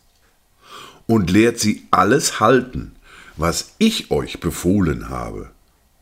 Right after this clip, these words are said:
Und siehe, ich bin bei euch alle Tage bis an das Ende der Weltzeit. Amen.“ Dazu Gedanken von Karl Barth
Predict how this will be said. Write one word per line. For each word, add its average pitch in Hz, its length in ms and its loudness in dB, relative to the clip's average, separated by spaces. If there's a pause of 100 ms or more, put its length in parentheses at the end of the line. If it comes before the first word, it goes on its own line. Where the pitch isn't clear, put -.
(280)
Und 107 160 0
siehe, 110 320 2 (520)
ich 101 200 -2
bin 131 180 4
bei 95 280 0
euch 69 220 -10 (100)
alle 113 260 2
Tage 104 460 -6 (560)
bis 82 340 0
an 78 140 -2
das 76 300 -4
Ende 87 500 0 (420)
der - 140 2
Weltzeit. - 480 -2 (800)
Amen.“ 87 380 0 (3000)
Dazu 71 480 -2
Gedanken 90 560 0
von 82 240 -2
Karl 69 220 -4
Barth 67 400 -8